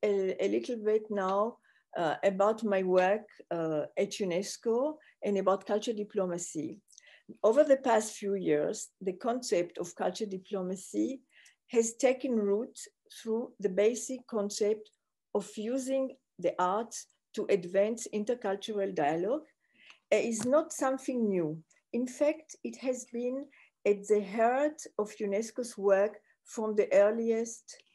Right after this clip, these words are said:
days. unesco work within the United Nations system aims to build bridges between people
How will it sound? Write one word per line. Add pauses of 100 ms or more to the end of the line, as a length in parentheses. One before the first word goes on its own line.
(100)
days. (560)
unesco
work (120)
within
the
United
Nations
system (140)
aims
to
build
bridges
between
people